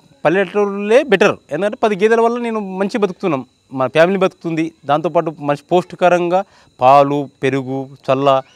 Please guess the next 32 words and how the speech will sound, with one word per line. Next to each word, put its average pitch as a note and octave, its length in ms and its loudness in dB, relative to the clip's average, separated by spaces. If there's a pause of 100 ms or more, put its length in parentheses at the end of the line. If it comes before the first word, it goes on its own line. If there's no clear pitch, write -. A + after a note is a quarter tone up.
(220)
అన్నీ B3 140 -4
మంచిగా F#3 400 -2
పౌష్టికరంగా F#3 640 -4
తింటున్నాం. C#3+ 420 -4 (680)
ఏది G#3 520 0
హైదరాబాద్ F#3 380 2
వెళ్తారు, D#3+ 440 0
ఎంత E3+ 140 -4
పది, F3+ 280 0
పదిహేను F3 320 0
వేలకు F#3 460 -4
పొద్దు D3 140 0
సారము D#3 560 2
ట్వంటీ D3+ 300 -6
ఫోర్ D3+ 160 0
అవర్స్ D3+ 500 -2
రిస్క్ - 180 -12
పడతారు. G#2+ 340 0 (220)
కానీ C4+ 280 -4 (280)
పల్లెటూళ్ళలో G#3 360 -2
మాత్రం G#3+ 380 -6 (180)
బేఫికర్, E3 420 0
ఒక C#3+ 180 -6
పది F#3+ 300 0
బర్రెలు F#3 340 0
కాబట్టి G3 380 -4
నేను G3 340 -6 (140)
హ్యాపీగా F3+ 280 -4
బతుకుతున్నా. A#2 420 -6 (200)
ముర్రె D#3 320 0
గేదెలు, F3+ 720 2
జెర్సీ C#3 640 -4